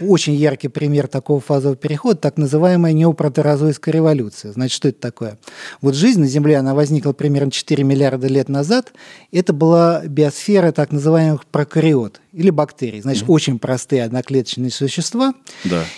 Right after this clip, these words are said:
Speaker 1: И вот она существовала безбедно, э, и примерно два с половиной миллиарда лет. Но, э, эти существа являются анаэробами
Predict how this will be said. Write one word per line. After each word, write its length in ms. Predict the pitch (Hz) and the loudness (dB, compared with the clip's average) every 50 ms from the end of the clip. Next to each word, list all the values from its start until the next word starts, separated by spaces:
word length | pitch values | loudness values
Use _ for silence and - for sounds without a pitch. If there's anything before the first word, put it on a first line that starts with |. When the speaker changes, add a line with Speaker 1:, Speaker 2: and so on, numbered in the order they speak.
| - - | -10 -4
Speaker 1:
И 80 | 160 175 | -2 2
вот 200 | 233 285 240 233 | 2 2 2 2
она 220 | 196 202 226 208 | 2 2 2 2
существовала 640 | - - 180 - - - 202 196 208 226 226 214 196 | 0 -2 -2 -2 0 2 2 2 2 4 2 2 2
безбедно, 720 | 160 160 170 160 165 165 196 196 185 175 170 165 156 151 151 | 2 2 0 0 0 2 2 2 2 2 0 0 0 0 0
э, 200 | 147 147 151 151 | 0 0 0 0
и 440 | 147 151 156 156 156 160 160 165 165 | -2 -4 -4 -4 -2 -2 -2 -2 -2
примерно 420 | 165 - - 165 185 202 180 160 143 | -4 -6 -2 0 2 2 2 2 0
два 180 | 139 156 170 | 0 0 0
с 60 | 165 | -2
половиной 380 | - - 156 147 147 147 147 143 | 0 0 0 2 2 2 0 0
миллиарда 440 | 139 139 139 143 139 131 135 135 139 | -2 -2 0 0 -2 -2 -2 -2 -4
лет. 300 | 127 120 104 92 - - _ _ _ _ _ _ _ _ _ _ _ _ _ _ - - - - - - - - - - | -4 -4 -6 -10 -14 -20 _ _ _ _ _ _ _ _ _ _ _ _ _ _ -20 -20 -20 -20 -20 -18 -18 -20 -12 -2
Но, 380 | - 151 165 175 175 175 - - - | 2 4 4 6 4 4 0 -2 -4
э, 260 | 190 160 156 160 175 - | 0 2 2 2 2 2
эти 340 | 190 175 175 - 185 185 | 0 0 2 2 2 2
существа 440 | 165 - - 185 175 - - - 262 | 2 2 0 0 0 0 0 2 2
являются 360 | 220 156 156 185 202 - - - | 2 4 4 4 2 2 0 -2
анаэробами 920 | - 190 214 208 190 165 143 131 123 123 117 113 127 139 156 175 202 208 | 2 4 4 6 6 4 4 2 0 -2 -4 -2 -2 -2 -2 -2 -4 -6